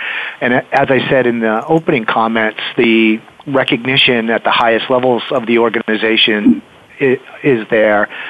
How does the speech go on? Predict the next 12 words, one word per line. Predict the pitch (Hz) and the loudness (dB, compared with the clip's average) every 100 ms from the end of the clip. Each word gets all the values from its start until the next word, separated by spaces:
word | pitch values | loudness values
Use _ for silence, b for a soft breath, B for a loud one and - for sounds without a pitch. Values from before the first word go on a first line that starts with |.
| B B B | B B B
Um, | 117 110 107 104 107 156 | 0 2 2 0 -2 -2
you | 139 117 | 0 2
know, | 110 | 0
for | 127 | 0
a | 113 | 2
long | 123 123 | 2 0
time, | 123 120 113 | 0 0 0
chemical | 110 127 117 120 | 0 -2 0 0
companies | - 117 117 113 107 | -2 -4 -2 -2 0
have | 110 110 107 - | 2 2 0 -2
emphasized | 131 120 - 117 110 110 107 - | -4 -4 -2 0 2 2 0 0
that, | 107 101 107 | 2 2 0